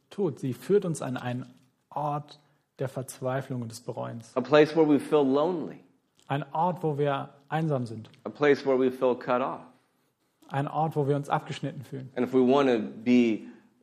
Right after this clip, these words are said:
Speaker 2: more applicable here,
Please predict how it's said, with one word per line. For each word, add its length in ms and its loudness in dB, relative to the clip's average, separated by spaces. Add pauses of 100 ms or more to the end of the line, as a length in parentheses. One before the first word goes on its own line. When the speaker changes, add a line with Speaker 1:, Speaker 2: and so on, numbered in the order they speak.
Speaker 2:
more 800 6 (720)
applicable 640 2
here, 400 2